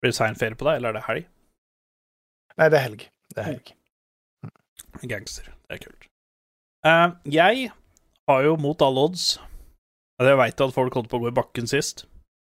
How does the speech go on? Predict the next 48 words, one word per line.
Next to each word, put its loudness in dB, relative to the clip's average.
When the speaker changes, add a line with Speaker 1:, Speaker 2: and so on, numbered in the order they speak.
Speaker 1:
men 2
jeg 6
har 2
jo 2
sett -2
en 0
ny 0
film, 0
helt -2
frivillig. -2
Speaker 2:
What? 6
Speaker 1:
Helt 2
selv, 0
ja, 2
ja. 2
Eh, 4
det 2
koster -6
å -4
være 0
sjukmeldt, -8
altså -8
det, -4
altså -4
det -2
er -4
begrenset -6
hvor 0
gøy -8
det -4
er -6
å -10
sitte -8
her. -8
Altså, -4
jeg, -6
beina -4
mine -6
visner -6
og -4
alt -12
mulig, -12
så -4
jeg -6
må -8
gjøre -8
noe -8
annet. -18